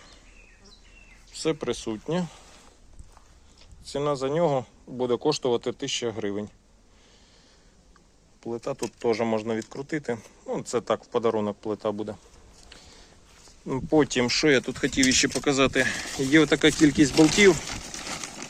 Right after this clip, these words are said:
О, як бачите, тут їх дуже багато. Кілограмів п'ять є. Міленьких там, різних, ось,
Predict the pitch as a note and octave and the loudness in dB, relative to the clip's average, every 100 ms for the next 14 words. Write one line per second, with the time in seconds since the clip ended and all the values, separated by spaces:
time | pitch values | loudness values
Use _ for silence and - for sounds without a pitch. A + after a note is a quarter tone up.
0 | - - - - - - - - - - | -18 -20 -20 -12 -10 -10 -12 -18 -18 -18
1 | - - - - - - - D3+ B2 G#2+ | -20 -18 -18 -18 -18 -18 -10 0 0 2
2 | A2 A2 - A2+ A2+ A2 A2+ A2+ A#2+ A2+ | 2 0 0 -4 -4 -4 -4 -2 0 2
3 | A2+ B2 D#3 A#2 - - - - - - | 2 2 0 -2 -4 -10 -12 -10 -8 -8
4 | - - - - - C3+ B2+ B2 B2 B2 | -10 -18 -14 -12 2 6 6 6 2 0
5 | A2+ - A#2+ A2 - A2 A#2+ - - - | 0 4 4 4 2 0 0 0 -12 -14
6 | - - - - - - - - - F#3 | -12 -12 -12 -12 -14 -14 -14 -12 -2 4
7 | G3 F#3 F#3 F3+ E3 D#3 D3 - C#3+ C3+ | 8 8 8 6 4 2 2 4 4 6
8 | C3 C3+ C3+ A2+ A#2 A2 A#2 | 6 6 6 4 2 2 0